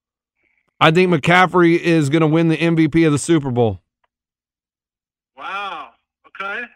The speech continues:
Speaker 1: Yeah.
Speaker 2: I like it.
Speaker 1: Yeah, I think he's gonna win the M V P of the Super Bowl, and I think the Niners are gonna take Kelce out and say, "Beat me with someone else." Fred Warner is gonna run with him everywhere he goes on the field. There you go.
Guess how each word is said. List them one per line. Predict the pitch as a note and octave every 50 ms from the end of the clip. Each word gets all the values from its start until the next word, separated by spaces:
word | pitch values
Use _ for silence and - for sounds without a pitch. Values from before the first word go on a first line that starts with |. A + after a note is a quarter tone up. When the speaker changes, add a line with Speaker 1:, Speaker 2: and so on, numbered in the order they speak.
| _ _ _ _ -
Speaker 1:
Yeah. | C3 C3 C3+ C3+ C3 A#3+ A#3+ - -
Speaker 2:
I | -
like | E3+ - - -
it. | - C3 _ _ _ _ _ _ _
Speaker 1:
Yeah, | - C3+ C3+ B2+ A#2 -
I | B2 C3
think | C#3 D3+ D3
he's | D3+ D#3 C#3
gonna | D#3 D#3 D3+
win | D#3 D#3 D3+
the | D3+ C#3+
M | D3+ D#3
V | D#3 D3+
P | C3 D#3 D#3
of | D3
the | C3
Super | - - D3+ D3 C#3
Bowl, | C#3 C#3 C#3 C#3 C3 B2 _ _ _ _ _ _ _ _ _ _ _
and | - C3 B2+ C3
I | B2+ C3
think | A#2+ - E3 D#3+ D#3 - _ _ _ _ -
the | C#3 C3+ C3
Niners | B2+ C3+ C#3+ D#3 D#3+ D#3+ D#3 C3+
are | C#3
gonna | C#3+ C#3+ C3
take | - - D#3+ D#3+ D#3 -
Kelce | - D#3 D#3 D#3 C#3+ - D3+ C#3 C3+
out | C3 B2+ B2+ B2+ - _ _ _ _ _ _ _ _ _ _ _ _ _ _ _ -
and | C3 B2+
say, | - - D#3 C#3+ C#3 C3+
"Beat | A#2+ C3 D3+ E3 D#3+
me | E3+ D#3+
with | D3+ D#3 D#3
someone | - E3+ D#3+ D#3 D3+
else." | D3 C#3 C3 A#2+
Fred | - - D#3 D#3 D3+
Warner | D3 D3 D3+ D#3 D3+ D3
is | C#3+
gonna | B2+ C#3+ C3+ C3
run | B2+ C#3 D3 D3 D3
with | D3 D3 C#3
him | D3+ D3 C#3+
everywhere | C#3+ C#3 D3+ D3 D3 D3
he | D3 C3+
goes | C3 C#3+ C#3 C#3
on | C3+ C#3 C3+
the | C3
field. | - - C3 A#2+ A2+ G#2+ G2 - _ _ _ _ _ _ _ _ _ _ _ _ _ _ _ _ _ _
There | - A#2+ B2
you | B2+ A#2+
go. | A#2 B2 A2+ A2 G2